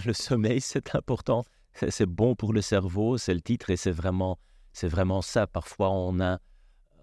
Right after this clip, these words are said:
ben, cette fausse croyance que c'est une perte de temps, hein, et je vais tout faire pour dormir le moins possible, et je vais même être fier. Ah, je suis au boulot, à la réunion, j'ai dormi, euh,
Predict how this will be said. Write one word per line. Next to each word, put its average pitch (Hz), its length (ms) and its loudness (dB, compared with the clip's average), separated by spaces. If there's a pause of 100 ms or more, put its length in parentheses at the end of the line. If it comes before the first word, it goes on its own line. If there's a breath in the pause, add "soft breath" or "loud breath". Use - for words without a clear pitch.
(640)
ben, 90 80 2
cette - 200 -2
fausse - 320 2
croyance 131 600 0
que 82 160 2
c'est - 240 -4
une 90 120 2
perte 82 220 -2
de 85 100 2
temps, 80 320 -2 (140)
hein, 50 100 -10
et 98 140 -2
je 82 100 -2
vais 90 120 0
tout - 160 -4
faire 98 400 -2
pour 87 180 -2
dormir 95 400 2
le 92 100 2
moins 107 260 2
possible, 107 640 0
et 98 60 2
je 98 100 0
vais 117 100 0
même 135 180 0
être 135 260 -4 (320)
fier. 110 540 0
Ah, 95 80 -2
je - 80 -6
suis 110 400 0
au 95 140 2
boulot, 98 500 2
à 90 60 4
la 90 100 0
réunion, 98 560 0
j'ai 95 160 0
dormi, 95 520 2
euh, 90 120 0